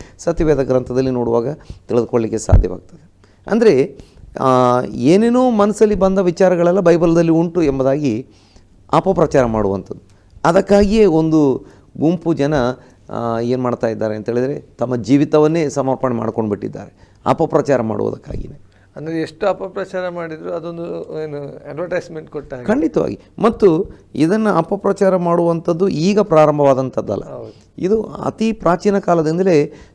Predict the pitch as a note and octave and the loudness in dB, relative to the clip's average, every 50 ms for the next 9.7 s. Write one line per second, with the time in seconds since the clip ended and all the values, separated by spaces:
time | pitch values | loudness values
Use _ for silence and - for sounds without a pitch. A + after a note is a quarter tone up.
0 | _ _ - - D#3+ D#3+ - F#3 D#3+ D3+ C#3+ C#3+ D3+ D3 - E3 D3+ C3 C#3+ E3 | _ _ -2 -2 -2 2 2 2 2 2 2 2 0 0 -2 -2 2 2 2 2
1 | D3+ E3 D#3+ C#3 C#3 C3+ C3 - - C3+ - D#3 C#3+ B2 B2 - - - - - | 2 0 0 0 -2 -4 -4 -6 -8 -6 -2 0 0 0 0 -2 -10 -20 -20 -20
2 | - - - C3+ C#3+ E3 E3 - D#3 D3+ - D3 C3+ C3+ C3+ B2+ C3 B2+ B2 B2 | -14 -6 -6 -4 -4 -4 -2 -2 -2 -2 0 -2 -2 0 0 0 0 2 0 0
3 | A#2+ - B2 A#2+ - A#2 A#2+ A#2+ B2 A#2 G#2+ G2+ B2 C3+ - C#3+ B2+ A2+ - G2 | 0 -2 -4 -2 0 0 0 2 0 -2 0 0 0 0 2 2 4 4 2 2
4 | - - - - - E3+ G3+ F#3 F3 C3 A2 A#2 D3 - - - - - _ - | -2 -10 -16 -6 -2 -2 -2 0 0 -2 -2 -4 -6 -12 -20 -20 -20 -20 _ -20
5 | _ _ _ _ - - - - - - - F#3 - - - G3+ F3+ - - - | _ _ _ _ -20 -20 -20 -18 -10 -8 -8 -6 -4 0 2 2 2 2 0 -6
6 | - - - - - - B2 B2+ - - D3+ D3 C#3+ C#3+ C#3 D3+ C#3 B2 A2 - | -10 -18 -20 -20 -8 -4 -2 -2 0 2 4 4 4 4 4 2 2 2 0 -2
7 | B2 A2 A#2 C#3+ - - - - _ _ _ - C3 C#3 D3 F3+ F3 - - - | -4 -4 -4 -8 -10 -14 -20 -20 _ _ _ 0 0 4 4 4 4 2 -2 -8
8 | - - - - A2 A2+ A#2+ C3 D3 C#3+ D3 D#3+ E3+ F3+ F3 - - B2+ A#2+ - | -16 -20 -16 -6 -4 -2 0 0 0 0 0 0 0 0 -2 0 -2 -2 0 0
9 | B2 A2 - G#2 G#2 G2+ - - - - - _ - - | -2 -2 -2 -4 -6 -8 -10 -14 -14 -14 -16 _ -20 -20